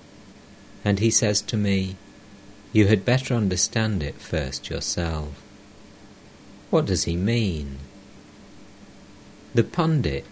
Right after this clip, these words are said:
used to practice spiritual discipline. A few days later he came to realize that God alone is real, and everything else,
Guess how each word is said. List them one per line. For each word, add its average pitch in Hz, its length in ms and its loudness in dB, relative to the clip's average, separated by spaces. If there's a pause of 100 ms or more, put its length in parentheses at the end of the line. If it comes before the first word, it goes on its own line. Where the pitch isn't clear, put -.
(140)
used 110 340 0
to 143 80 -4
practice - 640 -4
spiritual - 680 -2
discipline. 71 840 -4 (1200)
A 113 60 4
few 170 280 4
days 131 300 6
later 123 360 2
he 85 160 0
came 113 300 0
to 120 120 0
realize 98 480 0
that - 280 -8
God 120 200 2
alone 107 360 2
is 90 200 0
real, 80 520 0 (760)
and 95 120 4
everything 120 460 4
else, 85 640 0